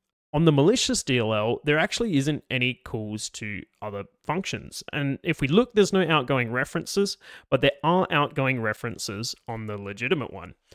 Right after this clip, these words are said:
So we actually have a case where all the malicious code is likely sitting in this function here. The rest of the code in the D L L is never going to be called. It's just going to use what's in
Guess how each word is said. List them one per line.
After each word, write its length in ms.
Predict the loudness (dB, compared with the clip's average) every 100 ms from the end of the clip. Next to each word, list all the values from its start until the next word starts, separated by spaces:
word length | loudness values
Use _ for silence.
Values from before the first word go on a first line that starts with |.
| -2
So 120 | 4
we 120 | 6
actually 320 | 4 2 2 2
have 160 | 2
a 40 | 0
case 400 | -2 -2 -2 -2
where 320 | 0 2 0 4
all 200 | 4 4
the 100 | 2
malicious 460 | 2 2 -2 -6
code 480 | -8 -4 0 0 0
is 240 | -2 -4
likely 420 | -4 -4 -4 -4 -4
sitting 400 | -4 -2 -2 -2 -4
in 240 | -6 -4
this 360 | -6 -6 -6 -8 -2
function 460 | -2 0 -2 -4
here. 280 | -6 -12 -14 -12
The 120 | -4 0
rest 280 | 0 0
of 80 | -2
the 80 | -4
code 340 | 0 4 4
in 100 | 2
the 60 | -2
D 200 | -4 -4
L 100 | -2
L 220 | -2 -2
is 240 | -2 -4 -4
never 340 | -4 -4 -6
going 360 | -6 -6 -8 -8
to 100 | -8
be 160 | -8
called. 600 | -8 -2 0 0 -2 -8 -14 -8
It's 220 | -6 -4
just 240 | -6 -2
going 240 | -2 -2 -2
to 160 | -6
use 420 | -6 -6 -6 -8 -10
what's 300 | -14 -14 -14
in 220 | -14